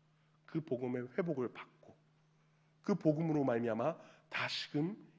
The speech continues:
일어서게 되는 그러한 대상들이다라는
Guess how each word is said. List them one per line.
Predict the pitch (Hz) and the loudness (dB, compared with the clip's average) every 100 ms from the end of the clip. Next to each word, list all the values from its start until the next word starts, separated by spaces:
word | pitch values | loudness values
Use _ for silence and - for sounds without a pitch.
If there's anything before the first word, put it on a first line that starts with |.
| _ | _
일어서게 | 104 104 101 - - 98 | -4 -4 -4 -10 -10 -10
되는 | 92 98 156 202 - _ _ - | -8 -8 -10 -14 -20 _ _ -18
그러한 | 85 85 85 - | -14 -12 -14 -18
대상들이다라는 | - 92 - 107 110 - - - - - - | -18 -16 -14 -16 -18 -18 -18 -18 -20 -20 -20